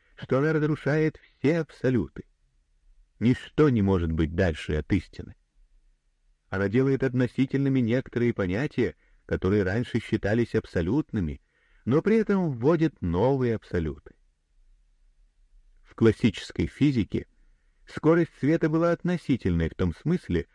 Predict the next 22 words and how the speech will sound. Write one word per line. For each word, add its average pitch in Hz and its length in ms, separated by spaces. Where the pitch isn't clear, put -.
что - 180
она 104 140
должна 127 380
была 135 180
меняться 127 480
в 123 40
зависимости 113 600
от 123 100
движения 92 460
наблюдателя. 113 680
В - 60
специальной 107 640
теории 156 340
относительности 170 960
скорость 165 460
света 113 380
становится 101 640
в 85 40
этом 85 240
смысле 120 640
новым 104 480
абсолютом. 80 720